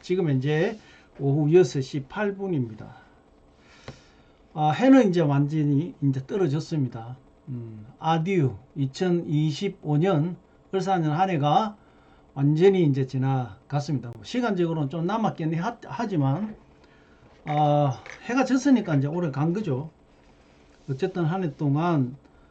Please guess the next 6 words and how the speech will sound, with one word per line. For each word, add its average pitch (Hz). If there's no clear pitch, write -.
아, 123
우리 135
구독자님들 139
모두, 180
어, 127
수고하셨습니다. 165